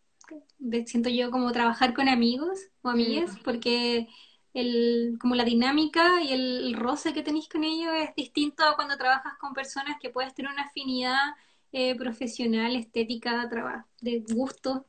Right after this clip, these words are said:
Speaker 1: lo que sea, pero que no son tus amigos. Como, ¿cómo ha ido mutando, por ejemplo, eso en que al principio no eran tan amigas, se conocían,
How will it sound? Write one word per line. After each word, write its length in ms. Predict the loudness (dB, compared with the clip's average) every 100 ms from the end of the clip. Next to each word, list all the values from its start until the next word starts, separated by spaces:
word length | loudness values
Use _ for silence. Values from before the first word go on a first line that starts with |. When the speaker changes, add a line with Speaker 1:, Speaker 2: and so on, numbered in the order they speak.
| _ -6
Speaker 1:
lo 140 | -2
que 100 | -2
sea, 380 | -2 0 2 0 -8 _ _ _ _
pero 200 | 0 4
que 80 | 4
no 120 | 4
son 200 | 6 6
tus 160 | 8
amigos. 400 | 8 8 2 -4 _ _ _ _ _ _ _
Como, 400 | -8 -4 -2 -4 0
¿cómo 300 | 2 6 6
ha 140 | 6
ido 160 | 2 0
mutando, 640 | -2 -2 -4 -4 -4 -6
por 140 | -6 -8
ejemplo, 500 | -8 -8 -4 -2 0
eso 460 | -2 -2 0 0
en 140 | 0 0
que 200 | 0 0
al 100 | -2
principio 460 | -2 -4 -4 0 0 0 -6 -6
no 180 | -4
eran 220 | 0 0 2
tan 160 | 0
amigas, 460 | 0 -4 -4 -2 -4
se 80 | -8
conocían, 680 | -10 -10 -10 -6 -4 -4